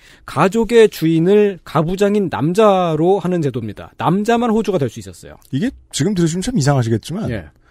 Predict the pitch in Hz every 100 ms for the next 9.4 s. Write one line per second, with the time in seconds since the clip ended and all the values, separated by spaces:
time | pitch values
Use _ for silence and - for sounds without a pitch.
0 | _ _ - - 170 262 277 254 240 170
1 | 143 147 131 131 123 120 113 - _ -
2 | 110 92 151 - 131 117 185 - 165 87
3 | 143 104 73 - - _ - 226 254 233
4 | 208 - 196 190 180 160 135 180 180 151
5 | 202 180 175 147 127 127 196 - 233 233
6 | - 214 202 214 226 151 139 147 139 135
7 | 131 156 185 175 - - 151 185 196 -
8 | 123 165 143 147 170 139 135 180 139 175
9 | 131 120 123